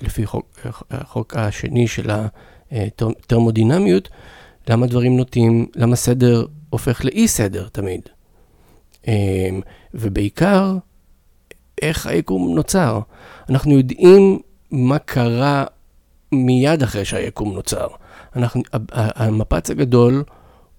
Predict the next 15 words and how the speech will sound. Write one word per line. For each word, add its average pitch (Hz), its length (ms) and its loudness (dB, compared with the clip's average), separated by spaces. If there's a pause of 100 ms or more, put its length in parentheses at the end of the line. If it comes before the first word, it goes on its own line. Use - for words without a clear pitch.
(180)
אה, 110 180 -2 (100)
התיאוריות 151 640 0
של, 120 320 -2 (240)
החישובים 131 640 2
של 113 140 0
המפץ 117 380 0
הגדול 117 420 -2
מדברים 131 600 0 (340)
לא 135 140 0
על 151 60 2
מה 143 140 2
שקרה 123 300 -2
לפני 139 440 -2
המפץ 110 360 -2
הגדול, 107 440 -4